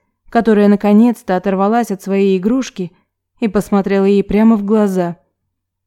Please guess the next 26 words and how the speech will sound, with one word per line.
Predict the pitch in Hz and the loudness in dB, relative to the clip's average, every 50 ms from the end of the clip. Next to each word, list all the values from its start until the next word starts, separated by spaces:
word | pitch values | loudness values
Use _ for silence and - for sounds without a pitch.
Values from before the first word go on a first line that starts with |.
| _ _ _ | _ _ _
Вот | 208 214 214 | -2 0 2
только | - 254 233 214 254 | 2 2 2 2 0
взгляд | 247 220 214 233 262 269 254 - | -2 0 0 0 0 0 0 0
у | |
ребенка | 202 185 175 175 185 180 180 - 190 | 0 0 0 0 0 -2 0 -2 -4
был | 180 196 202 | -2 -2 -4
совсем | 190 - 220 208 - 254 254 233 | -2 -4 -8 -6 -2 0 2 4
не | 233 240 | 4 2
детский, | 202 190 180 175 - - - - 180 170 - _ _ _ _ _ _ _ _ | 2 0 -2 -4 -4 -14 -12 -10 -10 -10 -12 _ _ _ _ _ _ _ _
а | - 208 | -6 -4
какой-то | 196 - 202 202 220 214 202 208 | -2 -2 -2 0 0 0 0 2
настороженно | 190 202 190 - - 208 202 220 254 226 208 220 214 | 0 0 0 0 -2 -2 0 0 0 2 2 2 2
встревоженный | 196 - _ - 208 190 190 196 190 175 180 175 170 170 170 170 _ _ _ _ _ _ _ _ _ _ | 0 -2 _ -2 -2 0 2 0 0 0 -2 -4 -4 -4 -6 -8 _ _ _ _ _ _ _ _ _ _
и | 196 202 214 240 277 | 0 2 4 4 4
немного | 285 277 254 214 196 185 190 196 185 208 | 6 6 6 6 6 6 4 2 2 2
удивленный. | 202 202 180 196 175 175 175 170 170 170 170 170 165 170 170 _ _ _ _ _ _ _ _ _ _ _ _ _ | 0 2 0 0 0 0 -2 -2 -2 -2 -2 -4 -4 -6 -10 _ _ _ _ _ _ _ _ _ _ _ _ _
Она | - 247 247 233 | 2 2 2 4
посмотрела | - 247 - 247 247 226 240 262 269 254 240 | 2 2 2 2 2 2 2 0 2 2 4
на | 220 214 | 4 4
Машину | 208 208 220 240 240 - 226 226 214 208 202 | 4 4 2 0 -2 0 2 2 4 4 4
руку | 202 208 262 302 302 _ - 175 170 _ _ _ _ _ _ _ | 2 0 -2 -2 -6 _ -12 -12 -12 _ _ _ _ _ _ _
и | 233 240 | 0 0
почему-то | 233 - 254 233 - 240 247 226 233 269 302 294 - 208 | 2 2 -2 -2 2 2 4 6 6 4 2 0 -4 -2
задержала | 180 202 208 185 208 202 190 190 214 240 254 254 | -2 -2 0 0 -2 -2 -2 -4 -4 -4 -4 -4
там | 240 - 240 226 | -2 -2 0 0
взгляд. | 220 208 226 196 214 190 180 170 170 - - | 0 -2 -4 -4 -2 -2 -2 -4 -8 -12 -14